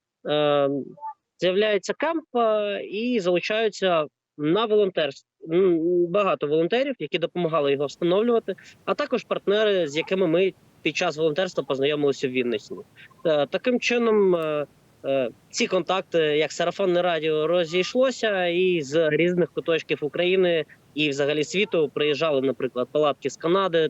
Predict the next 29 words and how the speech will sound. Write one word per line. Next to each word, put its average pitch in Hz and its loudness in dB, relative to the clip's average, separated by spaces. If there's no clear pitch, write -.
там, 92 -8
велосипеди 143 0
з 127 -2
Нідерландів. 147 0
Основне, 220 0
м, 180 4
це 214 -2
те, 240 0
що 180 2
«Рестарт», 202 -2
по 170 -2
суті, 185 -2
це, 165 0
ем, 143 0
е, 165 -2
місце, 196 2
де 160 0
і, 185 -12
і 208 -2
є 196 0
психологи, 196 0
е, 156 0
є, 165 0
е, 143 0
різні 202 2
люди 190 2
з 160 2
різними 180 2
кваліфікаціями. 175 -2